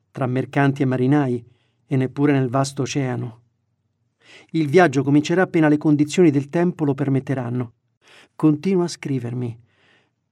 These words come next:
Per quanto possa apparire improbabile, può darsi che riesca a ricevere le tue lettere.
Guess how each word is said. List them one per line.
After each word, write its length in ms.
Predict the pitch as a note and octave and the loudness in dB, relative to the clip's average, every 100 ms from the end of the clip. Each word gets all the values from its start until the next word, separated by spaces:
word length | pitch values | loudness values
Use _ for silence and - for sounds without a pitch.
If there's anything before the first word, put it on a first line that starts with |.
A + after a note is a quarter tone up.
| _ | _
Per 160 | - C#3+ | -6 -4
quanto 320 | C#3 G#3+ - | 0 0 0
possa 240 | D3+ C#3 D3 | -2 -2 -4
apparire 380 | C#3+ C#3 C#3+ | 0 0 0
improbabile, 840 | C3 B2+ C3 C3 B2+ A2+ B2 D3 D3+ - _ _ _ _ _ - | -2 -4 -4 -4 -4 -6 -4 -4 -6 -16 _ _ _ _ _ -8
può 120 | C#3 | -4
darsi 320 | F#3 F#3+ E3 | -2 -2 -4
che 100 | C#3 | -2
riesca 320 | C3+ D3+ - | -2 -4 -4
a 20 | |
ricevere 400 | C#3+ C#3 D3+ D3+ | -4 -2 -2 0
le 120 | C3+ C#3 | -2 -6
tue 200 | D3+ C3+ | -6 -4
lettere. 520 | A#2 - C3 A#2+ | -6 -8 -10 -10